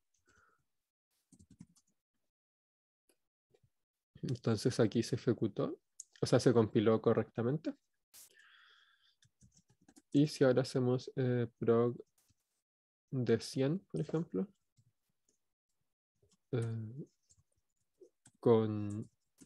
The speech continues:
un core, aquí nos, mm, bueno, eh, tarda súper poco primero, eh, no alcanza a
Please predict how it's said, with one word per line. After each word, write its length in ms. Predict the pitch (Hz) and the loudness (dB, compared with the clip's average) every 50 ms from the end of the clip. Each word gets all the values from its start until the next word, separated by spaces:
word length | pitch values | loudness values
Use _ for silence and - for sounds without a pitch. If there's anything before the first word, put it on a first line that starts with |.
| _ _ _ _ _ _ _ - | _ _ _ _ _ _ _ -4
un 180 | 135 127 135 131 - | -2 -2 -2 -4 -2
core, 240 | - - 156 175 170 - _ _ _ _ _ _ _ _ - - _ _ _ _ _ _ _ _ _ _ _ - | 2 2 2 2 0 -4 _ _ _ _ _ _ _ _ -20 -20 _ _ _ _ _ _ _ _ _ _ _ 2
aquí 260 | 131 123 - 147 143 | 4 6 6 6 8
nos, 200 | 147 151 139 - 160 - - | 8 6 4 2 -2 -4 -2
mm, 120 | - 139 139 - _ - | -2 -2 -2 -4 _ -2
bueno, 240 | 131 113 104 107 - | 0 0 2 2 2
eh, 220 | 117 110 107 107 - | 4 4 4 4 4
tarda 320 | - 117 110 120 120 123 | 6 6 6 8 6 4
súper 340 | 117 - - 117 127 120 120 | 2 2 0 2 2 0 0
poco 260 | - - 135 - - | 0 -2 -2 0 0
primero, 320 | 139 139 143 143 156 196 220 - - | -2 0 0 0 0 -2 -4 -6 -4
eh, 180 | 131 123 120 | -2 0 0
no 280 | 117 117 113 110 117 117 | 0 0 0 2 4 4
alcanza 640 | 110 110 - 120 113 113 - - 123 120 123 123 | 4 4 2 0 0 0 0 -2 0 0 0 -2
a 40 | 123 | -2